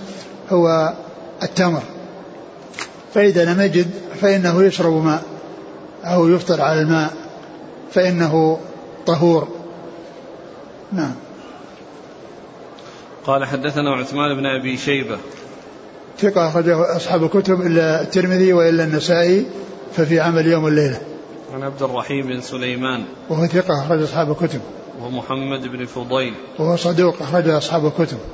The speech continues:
Speaker 2: حا، قال: "وحدثنا أبو بكر بن أبي شيبة".
Speaker 1: ثقة، أخرج أصحاب الكتب إلا الترمذي.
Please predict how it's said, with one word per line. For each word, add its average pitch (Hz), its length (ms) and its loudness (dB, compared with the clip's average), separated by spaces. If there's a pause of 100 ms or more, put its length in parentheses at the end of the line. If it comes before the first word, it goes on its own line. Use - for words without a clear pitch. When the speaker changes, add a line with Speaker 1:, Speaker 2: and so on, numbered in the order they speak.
(260)
Speaker 2:
حا، 131 200 2
قال: 127 300 -2
"وحدثنا 131 720 -4
أبو 123 180 -6
بكر 139 200 -6
بن 127 120 -6
أبي 123 320 -4
شيبة". 127 380 -4 (400)
Speaker 1:
ثقة، 170 340 2
أخرج 165 140 4
أصحاب 151 340 0
الكتب 165 200 4
إلا 160 80 6
الترمذي. 147 480 0